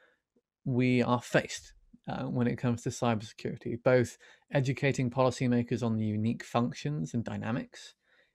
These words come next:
in this, this field and this, this range, but also trying to steer them away from the headline capturing incidents where cyber actually causes something to catch fire, which I have to stress again as I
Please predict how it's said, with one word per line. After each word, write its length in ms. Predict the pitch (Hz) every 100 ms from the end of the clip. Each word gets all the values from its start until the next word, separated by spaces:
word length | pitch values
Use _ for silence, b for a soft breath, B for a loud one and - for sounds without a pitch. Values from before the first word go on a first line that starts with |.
| -
in 260 | 131 113 113
this, 260 | 117 -
this 220 | - 117 -
field 600 | - 120 123 143 156 127
and 200 | 110 107
this, 320 | 104 - - 104
this 240 | 98 -
range, 420 | 123 120 143 139 - B B
but 120 | 151 151
also 340 | 175 - 156
trying 440 | - 151 151 147
to 140 | 127 135
steer 360 | - 156 160
them 120 | 151 143
away 640 | 127 123 131 131 123 143
from 420 | - 131 127 120
the 440 | 117 117 117 113 - _
headline 680 | - 156 139 131 123 120 120
capturing 840 | 123 - 127 - 127 117 117 113 107 b b b -
incidents 640 | 135 - 120 110 98 -
where 300 | 120 113 113 b b -
cyber 540 | - 127 123 120 120 -
actually 440 | 135 131 - 117 120
causes 380 | 127 120 110
something 280 | - 120 117
to 80 | 110
catch 340 | 120 123 - -
fire, 400 | 143 120 - -
which 320 | 139 196 - - _ _ _ -
I 100 | 113
have 160 | 104 -
to 80 |
stress 380 | 113 - 135 -
again 320 | 151 131 131
as 120 | 135 123
I 220 | 113